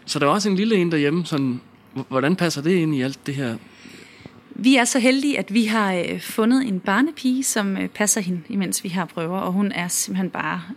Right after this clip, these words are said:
Speaker 2: en
Speaker 1: Mm.
Speaker 2: fantastisk kvinde, som, øh,
Speaker 1: Mm.
Speaker 2: som passer lige til Frida, hedder hun,
Speaker 1: Mm.
Speaker 2: vores lille datter, øhm, til hendes sind og hendes, øh, energi, og det er simpelthen, det er de tryggeste hænder, vi kan overlade hende til, og det er så dejligt.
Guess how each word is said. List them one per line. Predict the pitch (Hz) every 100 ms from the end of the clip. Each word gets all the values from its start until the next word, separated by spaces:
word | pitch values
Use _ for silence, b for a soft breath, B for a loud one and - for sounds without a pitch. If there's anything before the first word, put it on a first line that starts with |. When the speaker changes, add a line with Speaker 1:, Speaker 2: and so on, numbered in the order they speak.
| -
Speaker 2:
en | 185
Speaker 1:
Mm. | 175
Speaker 2:
fantastisk | - 214 208 220 208 - 196
kvinde, | - 170 156 190
som, | - 165 -
øh, | - 98
Speaker 1:
Mm. | 107 127
Speaker 2:
som | - - 185 - - -
passer | 220 214
lige | 214 269 294
til | 294 208 160
Frida, | 156 - 226 311 294
hedder | 233 208
hun, | 208
Speaker 1:
Mm. | 202 B B B B
Speaker 2:
vores | 214 -
lille | 226 226
datter, | 220 208 226 B B B -
øhm, | 220 208 196 185 180 170 165 185
til | - 208
hendes | 233 240 240
sind | - 254 247 254
og | 185
hendes, | 185 196 202 - -
øh, | - - - - - - -
energi, | - 208 - 269 262 - - -
og | 196
det | 220
er |
simpelthen, | 214 214 214 196 - - - - - -
det | 220
er |
de | 208
tryggeste | 202 226 220 -
hænder, | 208 147
vi | 160
kan | -
overlade | 160 160 160
hende | 180 180
til, | 185 175
og | 185
det | 214 202
er | 196 - 220
så | - 262
dejligt. | 214 160 165 185